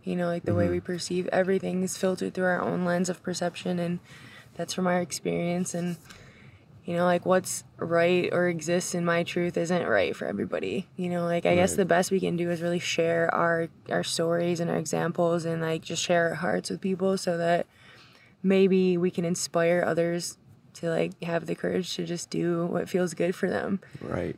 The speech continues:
Speaker 1: You know, what feels right for them. 'Cause I have no, I'm, like, I've, I'm done telling people my opinion on what's right for you, 'cause I don't fucking know. <laughs> I don't even know what's right
Speaker 2: We
Speaker 1: for me
Speaker 2: don't.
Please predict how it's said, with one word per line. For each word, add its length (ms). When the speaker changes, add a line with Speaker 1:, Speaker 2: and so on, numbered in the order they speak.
Speaker 1:
You 100
know, 80
what 120
feels 280
right 260
for 120
them. 340
'Cause 140
I 80
have 140
no, 640
I'm, 160
like, 240
I've, 240
I'm 160
done 340
telling 300
people 420
my 140
opinion 380
on 40
what's 200
right 260
for 60
you, 100
'cause 100
I 140
don't 240
fucking 380
know. 440
<laughs> 80
I 60
don't 160
even 140
know 80
what's 120
right 160
Speaker 2:
We 100
Speaker 1:
for 100
me 120
Speaker 2:
don't. 40